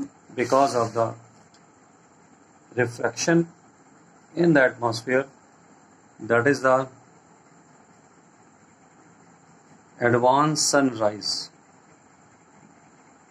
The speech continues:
Advanced sunrise. Actually, we can see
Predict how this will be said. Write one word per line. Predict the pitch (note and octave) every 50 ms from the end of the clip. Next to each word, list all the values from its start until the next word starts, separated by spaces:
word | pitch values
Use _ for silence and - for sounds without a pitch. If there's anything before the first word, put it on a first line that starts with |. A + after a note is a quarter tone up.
| _ _ _ _ _ _ _ _ _ -
Advanced | E2 E2+ A2 A2 A2 A#2+ B2 C3 C#3+ E3 F3+ F3 - - - - _ _ _ _ _ _ _ _ _ _ _ _ _ _ _ _ _ _ _
sunrise. | - - - - - - - D3+ D#3 D3+ C3+ A#2+ A#2+ A2 A2 G#2 - - - _ _ _ _ _ _ _ _ _ _ _ - _ - _ _ _ _ _ - - - - -
Actually, | - C#3 C3+ - - D#3+ E3 F3 F3+ F#3 - - _ _ _ _ _ _ _ _ _ _ _ _ _ _ _ _ _ _ _ _ _ _ - -
we | A#2+ A#2 D3+ F3 F3
can | - - D#3 C#3+ C#3 C#3+ C#3
see | - - - E3+ E3+ E3 D#3+